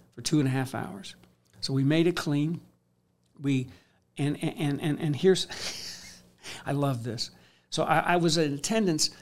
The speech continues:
on a virtual national homeless health, um,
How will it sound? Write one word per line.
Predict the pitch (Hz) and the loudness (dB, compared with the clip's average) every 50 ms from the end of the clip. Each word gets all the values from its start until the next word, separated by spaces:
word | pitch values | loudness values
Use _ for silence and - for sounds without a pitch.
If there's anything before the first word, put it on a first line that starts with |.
| - - _ _ _ - | -20 -20 _ _ _ -4
on | 151 147 | -2 -2
a | 143 131 | 0 0
virtual | 113 123 156 175 190 180 - 185 180 170 170 165 160 160 156 156 156 156 - - _ _ _ | 2 4 4 4 4 4 2 2 4 4 4 4 2 2 2 0 -2 -4 -8 -14 _ _ _
national | - 135 147 156 160 165 165 - - 175 156 147 139 | -10 -6 -4 -2 0 0 0 -2 -2 -2 -2 -4 -4
homeless | 135 - - 165 170 170 160 156 147 - - | -4 -2 0 0 2 2 2 2 2 0 0
health, | - - - 151 147 135 - - - - - _ _ _ _ _ _ _ _ _ _ _ _ _ _ _ _ 123 | 0 -2 -2 -2 -2 -4 -6 -10 -16 -20 -20 _ _ _ _ _ _ _ _ _ _ _ _ _ _ _ _ -16
um, | 123 113 - - - - | -14 -12 -12 -12 -14 -14